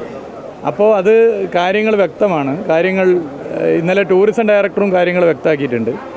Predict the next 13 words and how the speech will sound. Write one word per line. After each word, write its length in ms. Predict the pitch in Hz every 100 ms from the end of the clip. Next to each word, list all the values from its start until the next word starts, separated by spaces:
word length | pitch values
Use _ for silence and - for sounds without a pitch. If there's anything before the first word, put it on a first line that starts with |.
| - - - -
പ്രതിപക്ഷ 420 | 120 123 151 170 196
നേതാവ് 220 | 202 214
പിന്നെ 140 | 214 208
ഇങ്ങനെ 140 | 208 190
പറഞ്ഞുകൊണ്ടേയിരിക്കും, 680 | 175 185 180 175 151 143 190 - - - - - - - -
പിന്നെ 220 | 180 185 190 190
മറ്റു 180 | 180 190 190
ചിലരും 240 | 180 175
ഇങ്ങനെ 140 | 180 175
പറഞ്ഞുകൊണ്ടിരിക്കും. 480 | 160 147 151 143 139
അതിനിപ്പോൾ 220 | 147 151 160
എല്ലാത്തിനും 360 | 165 175 190 185
മറുപടി 300 | 160 175